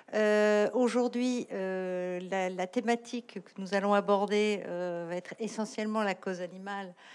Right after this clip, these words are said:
avec, euh, deux invités. Euh, Madame Jocelyne Porcher,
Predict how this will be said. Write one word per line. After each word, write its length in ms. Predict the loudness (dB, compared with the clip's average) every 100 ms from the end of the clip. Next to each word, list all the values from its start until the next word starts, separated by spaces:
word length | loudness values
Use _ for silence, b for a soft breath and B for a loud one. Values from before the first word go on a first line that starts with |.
| B -6
avec, 400 | -2 -2 -4 -4
euh, 100 | -4
deux 320 | 4 4 6
invités. 640 | 4 2 -4 0 2 0 B B B B 0
Euh, 1000 | 4 6 6 6 4 2 2 0 0 -4 -4
Madame 680 | -2 4 6 6 6 2 2
Jocelyne 480 | 0 -2 0 0
Porcher, 480 | 2 -2 -2 2 2